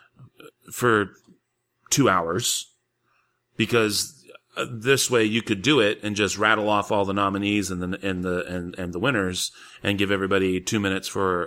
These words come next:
an acceptance speech, and then that's it. But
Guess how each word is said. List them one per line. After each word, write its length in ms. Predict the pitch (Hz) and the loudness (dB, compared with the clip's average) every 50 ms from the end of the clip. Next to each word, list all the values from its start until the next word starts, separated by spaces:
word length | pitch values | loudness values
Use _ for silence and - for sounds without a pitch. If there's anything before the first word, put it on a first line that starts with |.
| - - | -6 -6
an 100 | 92 92 | -6 -6
acceptance 440 | 92 - - 165 - - 110 92 | -6 -4 -4 -4 -4 -4 -8 -8
speech, 420 | - - 104 95 95 90 - - - - - - - _ _ _ _ _ _ - | -8 -6 -6 -6 -4 -4 -6 -8 -8 -10 -20 -20 -20 _ _ _ _ _ _ -2
and 400 | 123 117 110 107 101 98 98 98 - - | 0 2 2 2 0 -2 -6 -8 -8 -2
then 180 | 104 110 104 | -2 0 0
that's 220 | 98 92 92 - - | 0 0 0 0 0
it. 240 | 117 - - - - _ _ _ _ _ _ _ _ _ _ _ _ _ - | -2 -2 -4 -16 -20 _ _ _ _ _ _ _ _ _ _ _ _ _ 0
But 260 | 120 120 113 110 - | 2 2 2 2 -2